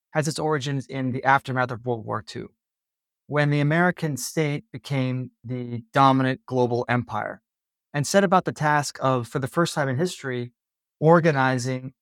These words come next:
a global capitalist system that was singular and unified, a single global capitalism, rather than competing national capitalisms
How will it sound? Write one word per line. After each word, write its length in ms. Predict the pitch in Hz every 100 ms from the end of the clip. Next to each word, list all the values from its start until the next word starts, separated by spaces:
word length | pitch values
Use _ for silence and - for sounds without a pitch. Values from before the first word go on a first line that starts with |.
| -
a 80 | 131
global 340 | 151 180 185
capitalist 520 | 165 165 165 151 139
system 300 | - 131 147
that 100 | 147
was 120 | 135 127
singular 460 | 208 180 113 113
and 140 | 127 135
unified, 460 | 175 180 127 110
a 60 | 110
single 380 | - 196 185 170
global 280 | 143 139 139
capitalism, 560 | 139 135 131 120 117
rather 180 | 135 143
than 140 | 135
competing 420 | 123 120 139 131 117
national 400 | 151 156 165 139
capitalisms 760 | 147 139 135 127 123 127 123